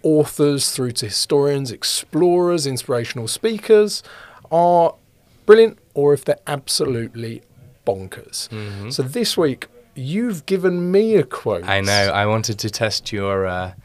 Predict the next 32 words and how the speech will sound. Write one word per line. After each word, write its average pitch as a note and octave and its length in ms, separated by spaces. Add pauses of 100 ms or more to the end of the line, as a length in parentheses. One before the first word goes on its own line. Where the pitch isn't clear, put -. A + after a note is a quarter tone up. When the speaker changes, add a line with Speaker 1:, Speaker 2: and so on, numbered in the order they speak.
(400)
Speaker 2:
pronunciation C#3+ 880
and G2 140
enunciation G#2+ 880
abilities. F2 640
Speaker 1:
Right. D3 260
Well, D3+ 140
this G#3 220
is - 60
gonna C4+ 160
be A#3+ 140
an G3+ 80
interesting G3 460
one A#2 180
because C3+ 220
when A3 160
we C#4+ 80
nor-, A#3+ 260
when G#3+ 160
people A3+ 240
normally, F#3+ 320
uh, E3+ 80 (160)
you F#3 140
know, - 220
remember D3 580
quotes, - 760
uh, B2+ 340 (260)
they D#3 100
don't G3 460
normally F#3 640
remember E3+ 520 (100)
whole E3 360
paragraphs D3 1040